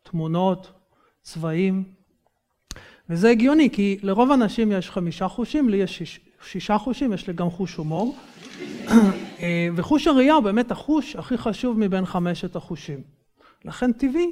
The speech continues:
שכשמדברים על אור, חושבים על ראייה. מה שאני אדבר איתכם היום, זה למעשה איך אפשר להשתמש באור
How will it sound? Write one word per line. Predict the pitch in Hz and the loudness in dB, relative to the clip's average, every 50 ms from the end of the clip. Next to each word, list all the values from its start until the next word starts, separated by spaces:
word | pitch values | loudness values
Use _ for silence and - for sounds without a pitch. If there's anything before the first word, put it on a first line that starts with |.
| 339 - | -4 -10
שכשמדברים | - - 185 - - - 180 180 170 160 175 165 170 196 220 214 202 | -16 -16 -16 -10 -6 -4 -2 -2 0 0 0 -2 0 0 2 2 2
על | 196 196 | 0 0
אור, | 196 220 214 208 202 226 220 - - - _ _ _ _ | 2 2 2 2 0 -2 -6 -8 -14 -20 _ _ _ _
חושבים | _ _ 165 156 - - 180 190 190 190 | _ _ -12 -12 -10 -6 -4 -2 0 0
על | 185 175 | 0 -2
ראייה. | 170 165 160 151 147 151 139 127 131 - _ _ _ _ _ - - - - - _ _ - | -2 -2 -2 -2 -2 -2 -4 -4 -8 -14 _ _ _ _ _ -20 -20 -20 -20 -20 _ _ -2
מה | 170 240 262 | 0 0 0
שאני | - 370 339 311 247 | 0 0 2 2 2
אדבר | 175 185 165 165 226 269 | 2 0 0 0 0 0
איתכם | 302 254 - - - 208 190 175 | 0 -2 -4 -4 -4 -4 -2 -2
היום, | 160 156 196 233 214 180 180 196 214 214 - - - _ _ _ _ _ _ | -2 -2 0 0 0 0 0 -2 -2 -2 -6 -12 -20 _ _ _ _ _ _
זה | - 165 175 | -10 -6 -6
למעשה | 175 170 170 175 165 - - 311 | -4 -2 -2 -4 -4 -4 -4 -4
איך | 285 - | -2 -2
אפשר | 247 - - 285 285 | -6 -6 -4 -4 -2
להשתמש | 302 277 226 - - 190 185 208 233 208 175 | 0 -2 -2 -2 -4 -4 -2 -2 0 -2 -2
באור | 160 170 175 208 240 254 247 240 254 247 240 - _ | -2 -4 -2 0 0 0 2 0 -2 -4 -6 -10 _